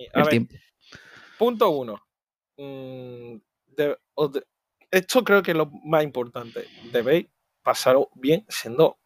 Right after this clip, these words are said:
Speaker 1: poca gente jugando. Lo pa-, creo que lo i-, creo que es un punto importante.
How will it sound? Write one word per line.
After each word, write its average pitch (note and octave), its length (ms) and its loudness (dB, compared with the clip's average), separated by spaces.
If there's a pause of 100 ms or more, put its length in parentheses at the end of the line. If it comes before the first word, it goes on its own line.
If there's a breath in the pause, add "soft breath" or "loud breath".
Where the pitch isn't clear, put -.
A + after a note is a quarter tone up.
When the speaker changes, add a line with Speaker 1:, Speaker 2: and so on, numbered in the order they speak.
(140)
Speaker 1:
poca - 260 2
gente - 300 -8
jugando. - 460 -6 (680)
Lo A2+ 160 -8
pa-, G#2 180 -6 (220)
creo B2+ 180 4
que D3 100 2
lo A#2 180 0
i-, G#2+ 260 -10 (1120)
creo C#3 180 4
que D#3+ 100 0
es D3+ 60 4
un C#3 80 -10
punto C#3 240 -2
importante. G#2 640 -10